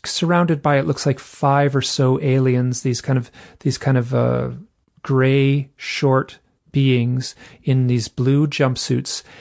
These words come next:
And there's this, the, the sense of floating is palpable. There's what seems to be a glowing saucer-shaped ship above them. And then looking down, you can see the roof of what either looks like his home or his barn.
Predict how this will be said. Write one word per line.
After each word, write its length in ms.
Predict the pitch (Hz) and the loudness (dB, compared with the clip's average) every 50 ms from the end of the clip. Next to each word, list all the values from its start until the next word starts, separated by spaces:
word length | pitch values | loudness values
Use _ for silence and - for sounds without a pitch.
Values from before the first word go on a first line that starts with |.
| - - - - _ | -20 -20 -20 -12 _
And 200 | - 151 151 151 | 0 2 2 4
there's 340 | 143 156 156 156 143 - - | 4 2 2 2 0 0 0
this, 360 | 160 147 135 - - - - - | 0 0 0 0 -4 -6 -8 -4
the, 140 | _ 151 | _ -4
the 260 | 143 - - - - 139 | -4 -4 -6 -4 -4 -4
sense 440 | - - - 185 220 233 - - | -2 0 0 0 0 0 0 -2
of 80 | 269 262 | -2 -4
floating 640 | - - - - 165 147 135 131 131 131 139 139 143 | -4 -12 -10 -4 -2 2 2 2 4 4 2 0 0
is 200 | 180 170 147 - | 0 -2 -2 -2
palpable. 500 | - - - 170 180 - 160 127 123 120 | -2 -2 0 0 2 2 2 2 2 0
There's 260 | 113 113 113 113 - | 0 0 -2 -2 -2
what 180 | 127 131 127 - | -4 -4 -4 -4
seems 340 | - - - 151 151 143 - | -6 -4 -2 0 0 0 -4
to 100 | - 147 | -4 -2
be 80 | 143 | -2
a 40 | 135 | -2
glowing 540 | 123 - 139 123 123 131 147 160 165 165 156 - - - - _ _ _ | -2 -2 -2 0 2 2 2 2 2 0 -2 -4 -12 -20 -20 _ _ _
saucer-shaped 800 | - - - 156 143 127 - - 156 - - 147 143 151 - - | -8 -4 0 0 0 0 0 -2 -2 0 0 0 0 -2 -2 -8
ship 500 | - - - - - - 147 147 - - | -8 -6 -6 -4 2 2 0 0 0 -6
above 280 | 165 135 - 139 127 120 | -4 0 2 0 2 0
them. 280 | 123 117 117 123 139 - - - - - - _ | -2 -2 -2 -2 -4 -6 -10 -20 -20 -20 -10 _
And 180 | - 135 139 | -2 0 2
then 160 | 143 143 143 143 | 2 2 2 0
looking 260 | 139 - - 147 139 | 0 0 0 0 0
down, 300 | 127 127 123 123 131 127 | 2 2 2 2 0 0
you 80 | 123 | -2
can 120 | 131 - 120 | -2 -4 -4
see 200 | - - - 135 | -2 -2 -2 -2
the 100 | 120 120 | -2 0
roof 280 | 117 120 123 120 - | 0 0 -2 -2 0
of 160 | - 131 120 - | -4 -2 0 0
what 140 | 123 - - 90 - | -2 -2 -4 -10 -6
either 200 | - 160 131 131 | -2 0 0 2
looks 180 | 131 127 - - | 0 0 -2 -4
like 140 | 127 - - | -6 -4 -4
his 120 | 123 - | -6 -6
home 400 | - - 143 135 135 139 139 147 | -2 0 2 2 4 2 2 0
or 100 | 156 117 | 0 -2
his 160 | 113 123 - | -4 -4 -6
barn. 520 | - - - 143 170 175 143 123 117 - | -4 -4 -4 -4 -2 -4 -6 -8 -10 -14